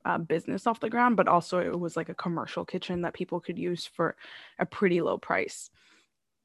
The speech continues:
Um, through there, I also hired my, um, business consultant who had opened a juice bar, um,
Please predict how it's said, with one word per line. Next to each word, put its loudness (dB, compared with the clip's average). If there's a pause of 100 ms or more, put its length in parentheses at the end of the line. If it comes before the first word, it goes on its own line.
(220)
Um, 8
through 6
there, 10
I 8
also 4
hired 2
my, -2
um, -4 (240)
business 8
consultant 0 (480)
who 8
had 6
opened 2
a 2
juice -2
bar, 2 (220)
um, -2